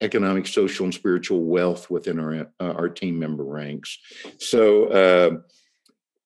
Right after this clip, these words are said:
one of the things Austin re-, does that's really, really good, uh, we have a lot of fun as a senior leadership team, and he's really put together a great team, and, and they like to really enjoy each other. So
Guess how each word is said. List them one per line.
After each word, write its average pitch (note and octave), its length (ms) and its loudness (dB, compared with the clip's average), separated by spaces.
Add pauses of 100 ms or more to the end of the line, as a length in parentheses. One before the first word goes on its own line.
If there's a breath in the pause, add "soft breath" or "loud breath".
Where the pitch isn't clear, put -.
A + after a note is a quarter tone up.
(200)
one B2 160 2
of A2+ 100 2
the A#2 60 4
things A2 200 2
Austin G#2 580 2
re-, A2 240 2
does G2+ 300 2
that's E2 160 -6
really, F#2+ 340 4 (460)
really A2 640 0
good, F2+ 540 2 (120)
uh, F#2+ 420 2 (540)
we A2+ 180 2
have B2+ 140 4
a A2+ 60 4
lot G#2 260 4
of F#2 80 0
fun F#2+ 380 0
as D#2 160 -2
a E2 80 -4
senior F#2 320 0
leadership E2 500 -2
team, E2+ 300 -2
and D#2+ 100 -4
he's F#2 200 -2
really F#2 320 2
put F2+ 200 -6
together E2+ 340 0
a D2+ 40 -6
great E2+ 240 0
team, F2 260 -2
and, D#2 260 -8
and E2+ 340 -8 (460 loud breath)
they F#2+ 120 2
like F2+ 240 2
to F2+ 80 0
really F2 260 4
enjoy F2 320 2
each E2+ 200 -2
other. E2+ 200 2
So F#2 400 0